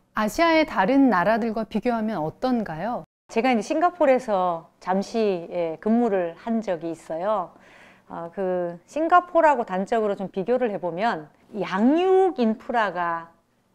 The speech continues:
Speaker 2: 차이가 나는 것 같아요. 이제 출산이나 임신과 출산 이런 부분들을 지원하기 위한 이런 정책들이나 시스템은 많이 만들어지고 있는데, 여전히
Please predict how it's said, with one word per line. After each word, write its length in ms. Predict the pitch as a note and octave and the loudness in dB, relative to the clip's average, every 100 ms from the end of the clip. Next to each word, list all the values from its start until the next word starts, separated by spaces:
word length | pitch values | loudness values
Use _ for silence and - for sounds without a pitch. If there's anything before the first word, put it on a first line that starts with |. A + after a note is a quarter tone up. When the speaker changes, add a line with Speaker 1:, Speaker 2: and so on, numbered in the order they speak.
| _ _ _ _ | _ _ _ _
Speaker 2:
차이가 320 | C4+ C#4+ G#3 | -2 0 0
나는 220 | E3 E3 | -2 -4
것 120 | E3 | -6
같아요. 540 | D#3 - F3 E3 E3+ E3+ | -10 -14 -12 -12 -12 -18
이제 340 | E3+ - - - _ _ - - - - - _ | -18 -16 -14 -18 _ _ -20 -20 -20 -20 -20 _
출산이나 1040 | - D4 C4 - C#4 C4+ C4 B3+ G3+ F#3+ G#3 | -4 -4 -4 -2 4 4 4 2 0 -2 2
임신과 380 | C4 C4 C#4 B3 | 2 2 2 0
출산 540 | - A#3 - C4+ E4+ | 0 -6 -2 -2 -2
이런 240 | A#3+ C#4 C#4 | 2 2 2
부분들을 760 | B3 A#3 A#3 A3+ A3 G3+ G#3+ | 0 0 0 0 0 0 -2
지원하기 600 | - A3+ B3+ C#4 G#3+ G#3+ | 0 2 2 0 -2 -2
위한 380 | F3 F3+ F3+ F3+ | -2 -2 -2 -4
이런 180 | F3 F3 | -6 -6
정책들이나 1000 | F#3+ F3+ B3 A#3+ G#3 F#3 F3 E3+ E3+ E3 _ _ | -4 -4 -4 -4 -6 -6 -6 -8 -10 -12 _ _
시스템은 560 | G#3+ - C#4+ C4 A#3 | -8 -2 0 2 0
많이 420 | F3 E3+ F3 F3+ | -2 -4 -4 -6
만들어지고 640 | F3+ D#3+ D#3+ A#3 B3 A3 G#3+ | -8 -12 -2 0 0 -2 -4
있는데, 600 | E3+ D#3+ D#3 F#3+ F3+ E3 - - - | -4 -8 -6 -4 -4 -8 -20 -14 -2
여전히 640 | F#3 G#3+ G#3+ B3+ D4+ D#4 | 0 0 0 0 -2 -6